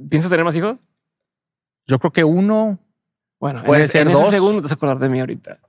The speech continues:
Speaker 1: En ese segundo, porque en el primero, pues, si él se duerme,
Speaker 2: Sí, te,
Speaker 1: te
Speaker 2: tienes,
Speaker 1: duer-,
Speaker 2: sí, tienes
Speaker 1: te duermes
Speaker 2: chance.
Speaker 1: tú y te duerme tu, tu esposa, ¿no? O, ¿sabes? Y si él descansa, ya. Con el segundo, y si están más o menos seguidos, mi primero tiene dos años y medio, bueno, dos años y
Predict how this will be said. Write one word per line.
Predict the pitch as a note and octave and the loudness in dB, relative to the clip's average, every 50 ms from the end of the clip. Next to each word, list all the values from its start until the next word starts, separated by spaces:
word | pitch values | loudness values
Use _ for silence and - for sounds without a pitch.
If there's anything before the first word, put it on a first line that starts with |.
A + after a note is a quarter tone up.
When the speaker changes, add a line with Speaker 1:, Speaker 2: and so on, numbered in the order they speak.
| _ - | _ -10
Speaker 1:
En | - D#3+ E3 | -8 -4 -4
ese | F3+ G3 | -4 -2
segundo, | F#3 G3 F#3+ G3 G#3+ A#3 A3+ A3+ B3 C4 D4 - _ _ _ _ _ _ _ _ _ - | -2 -2 0 0 2 2 2 0 -2 -4 -4 -10 _ _ _ _ _ _ _ _ _ -6
porque | - D3 C#3 D#3 | -4 0 0 2
en | D3+ | 0
el | C#3+ B2+ | 0 0
primero, | C#3+ C3+ C#3 C#3 D3 E3 F3 F#3 F#3+ F#3 - _ _ _ _ _ _ _ _ _ _ _ | -2 0 2 2 2 2 2 0 -2 -4 -8 _ _ _ _ _ _ _ _ _ _ _
pues, | - C#3+ B2+ - - _ _ _ _ _ _ | -16 -16 -16 -16 -20 _ _ _ _ _ _
si | - - - C#3 C#3+ | -20 -12 -6 -2 -2
él | D3 D3 | -2 -2
se | - F3 | -2 -2
duerme, | F#3 F#3+ F#3+ F3+ F3+ F3 F3 F#3 F#3+ - _ _ _ _ _ _ | 0 0 -2 -2 -4 -6 -6 -6 -8 -14 _ _ _ _ _ _
Speaker 2:
Sí, | - - D#3 - | -4 -4 -4 -4
te, | - A#2 A#2 | -4 -8 -8
Speaker 1:
te | G#2+ - - C3+ | -8 -8 -4 -2
Speaker 2:
tienes, | C3 C3 | 0 2
Speaker 1:
duer-, | C3+ C#3+ D3 C#3+ | 2 2 2 0
Speaker 2:
sí, | D#3 - | 0 0
tienes | B2+ D3 C3+ | -2 0 0
Speaker 1:
te | C3+ D3 | 2 0
duermes | D#3+ - E3+ D#3 | 0 0 0 -2
Speaker 2:
chance. | A#2+ G#2+ | -2 0
Speaker 1:
tú | F3 F3 F3 F#3 F#3+ | 0 0 0 2 2
y | F3+ D#3+ - | 0 0 -2
te | - | -4
duerme | - B2+ A#2+ B2 C3 B2 | -6 -6 -4 -4 -6 -4
tu, | D3 C#3 C3 A#2 | -4 -4 -4 -4
tu | - - B2 | -8 -12 -16
esposa, | - _ - - - B2 B2 | -16 _ -16 -16 -14 -10 -4
¿no? | C3 C#3+ D#3+ E3+ E3+ D3 | -2 0 0 0 -2 -2
O, | C#3 A#2+ G2 F#2 - - - - - - | -2 -2 -4 -4 -6 -10 -14 -18 -12 -4
¿sabes? | - C3+ D#3+ E3+ C#3+ | -2 -2 -2 -2 -4
Y | C3+ | -6
si | A#2 D3 | -10 -8
él | C#3+ D#3 | -8 -8
descansa, | D#3+ D3 - G#3 G#3 G3+ - G#3 G3 F#3+ F#3+ F#3 _ _ _ _ _ _ _ | -8 -4 -2 -2 -2 -2 -2 -2 -4 -4 -4 -8 _ _ _ _ _ _ _
ya. | - - - - - _ _ _ _ _ _ _ _ | -8 -8 -6 -8 -8 _ _ _ _ _ _ _ _
Con | - B2 B2+ | -4 -2 -2
el | B2+ A2+ | -2 -2
segundo, | G#2+ C3 D3 G3 A3+ A3 G3 D#3+ C#3+ C#3+ - - | -2 -2 0 0 0 0 0 -2 -4 -4 -6 -8
y | C#3 | -6
si | C#3 C3 | -6 -6
están | - - C#3 D3 | -4 -4 -6 -4
más | E3+ D#3+ | -4 -6
o | E3+ | -6
menos | D#3+ E3 E3+ D3+ | -6 -6 -4 -4
seguidos, | D#3+ D#3 D3 C#3+ C#3+ D3+ C#3+ | -4 -4 -2 -2 -4 -4 -6
mi | C3+ | -6
primero | C3+ C#3 C3+ C3+ C#3+ | -6 -4 -4 -4 -2
tiene | D3 D3 D3 D3 | -2 -4 -4 -2
dos | C#3+ C3+ | -2 -2
años | C#3 C#3+ C#3+ C3 | -4 -4 -4 -4
y | D3 | -2
medio, | D3+ D3+ D3 C#3+ C3+ C#3+ C#3 - | -2 -2 0 0 -2 -4 -4 -6
bueno, | D3 C#3 C3+ | -6 -4 -4
dos | C3+ C3 | -4 -4
años | C#3 D#3 D3 | -4 -6 -6
y | D3 | -8